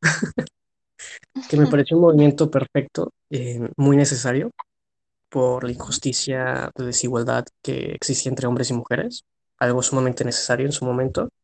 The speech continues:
Speaker 1: Actualmente, eh, igual me parece bueno, pero, em, o sea, yo noto que se, se fragmenta en muchas divisiones del movimiento y del pensamiento colectivo en general, ¿sabes?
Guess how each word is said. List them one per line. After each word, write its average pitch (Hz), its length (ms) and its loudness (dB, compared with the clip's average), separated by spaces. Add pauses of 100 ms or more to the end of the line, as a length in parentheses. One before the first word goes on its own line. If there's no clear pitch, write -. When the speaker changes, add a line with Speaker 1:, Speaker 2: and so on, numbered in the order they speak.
(760)
Speaker 1:
Actualmente, 175 840 6 (260)
eh, 139 640 2 (540)
igual 185 520 2 (360)
me 156 160 -2
parece 160 360 0
bueno, 165 380 2 (140)
pero, 196 340 2 (640)
em, 127 720 -2 (1120)
o 143 120 -4
sea, - 160 -4
yo 131 120 0
noto 143 360 2
que - 80 -12
se, 117 580 0 (920)
se - 180 0
fragmenta 143 720 2 (120)
en 135 200 0
muchas 135 300 2
divisiones 131 760 -2 (260)
del 120 540 0
movimiento 131 560 2
y 127 60 0
del 120 120 0
pensamiento 127 520 -2
colectivo 123 380 -6
en 120 60 -4
general, - 340 -4
¿sabes? - 440 -4